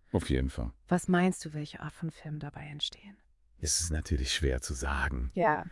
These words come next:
Speaker 1: Aber ich könnte mir vorstellen, dass die Themenvielfalt groß ist.
Speaker 2: Ja.
Speaker 1: Von lustigen Komödien
Speaker 2: Mhm.
Speaker 1: über spannende Krimis.
Speaker 2: Ja.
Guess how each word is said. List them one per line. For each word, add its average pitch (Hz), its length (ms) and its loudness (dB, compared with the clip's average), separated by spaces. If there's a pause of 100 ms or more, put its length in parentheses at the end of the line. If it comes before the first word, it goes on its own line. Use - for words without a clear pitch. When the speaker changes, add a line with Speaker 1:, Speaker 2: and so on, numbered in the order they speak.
Speaker 1:
Aber 135 160 12
ich 131 160 6
könnte 202 240 12
mir 214 120 12
vorstellen, 160 440 10
dass 135 100 6
die 127 140 -2
Themenvielfalt 156 960 8
groß 165 380 6
ist. - 220 0
Speaker 2:
Ja. 175 320 10
Speaker 1:
Von 131 160 10
lustigen 165 460 10
Komödien 180 720 6
Speaker 2:
Mhm. 196 440 6
Speaker 1:
über 156 180 8
spannende 160 420 8
Krimis. - 640 4
Speaker 2:
Ja. 156 300 -2